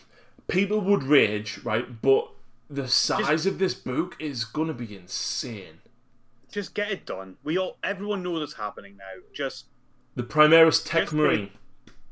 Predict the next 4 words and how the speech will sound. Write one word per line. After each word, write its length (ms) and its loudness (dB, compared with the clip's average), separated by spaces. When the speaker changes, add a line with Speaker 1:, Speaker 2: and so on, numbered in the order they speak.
Speaker 2:
Yeah, 240 -4
there 120 -2
we 60 -4
go. 200 -2